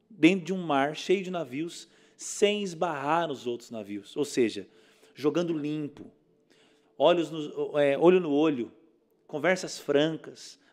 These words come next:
né? E as pessoas não aprenderam a lidar com pai, com mãe, com irmãos. Depois não sabem lidar com os amigos. Depois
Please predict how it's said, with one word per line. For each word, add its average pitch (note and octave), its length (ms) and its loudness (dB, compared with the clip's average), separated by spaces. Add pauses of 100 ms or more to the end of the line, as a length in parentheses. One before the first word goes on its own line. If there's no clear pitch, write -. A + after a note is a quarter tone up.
né? D3+ 280 0 (340)
E - 40 6
as F#3 60 2
pessoas G#3 200 -2
não A3+ 80 6
aprenderam G#3 340 10
a - 20 12
lidar G3 280 6
com F#3+ 140 -2
pai, F#3 400 2 (100)
com - 120 -12
mãe, F3 300 -6
com F3 100 -8
irmãos. B2 460 -6
Depois C#3 260 6
não F#3 60 4
sabem F3 200 6
lidar E3+ 200 6
com F3 80 -2
os E3+ 60 2
amigos. D#3 460 0
Depois F#3 460 6